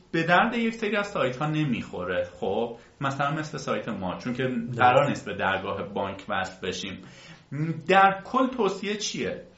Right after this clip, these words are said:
Speaker 1: آیا یک نفر که یه سایت خبری تحلیلی داره، یه وبلاگ داره، خب از اون طرف هم گوگل داره میگه من روز به روز دارم رتبه بیشتری دارم به سایت هایی که این داستان رو دارن می‌دم،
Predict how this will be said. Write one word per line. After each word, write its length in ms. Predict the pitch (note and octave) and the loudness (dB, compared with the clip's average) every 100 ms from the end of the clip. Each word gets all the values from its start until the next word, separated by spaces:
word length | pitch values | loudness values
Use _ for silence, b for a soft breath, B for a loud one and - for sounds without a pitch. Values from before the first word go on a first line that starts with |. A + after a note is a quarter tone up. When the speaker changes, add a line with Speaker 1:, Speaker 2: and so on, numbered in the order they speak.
| - - | -20 -2
Speaker 1:
آیا 240 | D#3+ G3 | 0 2
یک 220 | G#3+ G3 G3 | 0 -2 -4
نفر 260 | E3 F3+ F3 | -4 -2 -2
که 120 | F#3 | -2
یه 80 | F3+ | -4
سایت 320 | - F3 - | -2 -2 -2
خبری 400 | - A#2+ A2+ G#2+ | -2 0 0 -2
تحلیلی 540 | A#2 G#2+ G2 G2+ G#2 | -2 -2 -4 -8 -8
داره، 320 | F#2 F#2 G2+ | -6 -4 -2
یه 80 | D#3+ | -2
وبلاگ 640 | E3 B2+ G#2 A2 A2 F#2+ | -2 -2 -2 0 0 -2
داره، 320 | F#2 F2+ F2 F2 | -2 -4 -4 -6
خب 400 | - A#2 B2+ B B B B | -2 0 0 B B B B
از 180 | E3 F#3 - | 0 0 4
اون 120 | A#3 | 4
طرف 280 | A#3+ A3+ A#3 | 4 4 2
هم 100 | A#3 | 2
گوگل 360 | A3+ F3+ F#3 F#3+ | 0 0 0 0
داره 160 | F3 | -2
میگه 200 | F3+ F#3 | 0 0
من 200 | F#3 F#3 | 0 2
روز 160 | F#3 F#3 | 2 0
به 80 | F3 | -2
روز 140 | E3+ | -4
دارم 220 | D#3+ D#3+ D3+ | 0 0 2
رتبه 320 | B2 C3 D3+ | 0 2 0
بیشتری 440 | B2 - B2 G2+ | 0 -2 0 0
دارم 260 | F#2+ F#2+ G2 | 0 0 -2
به 280 | G2 G2 G#2+ | -4 -4 -4
سایت 320 | - G2 A2+ | -2 -2 -2
هایی 140 | G#2+ | -6
که 100 | - | -4
این 140 | A2+ G#2+ | -4 0
داستان 380 | G#2+ G2+ G2+ | 0 -2 -6
رو 80 | G#2 | -6
دارن 360 | G2+ G2+ G2+ G#2 | -4 -2 -2 -4
می‌دم، 340 | G2+ F#2 F#2+ | -4 -4 -4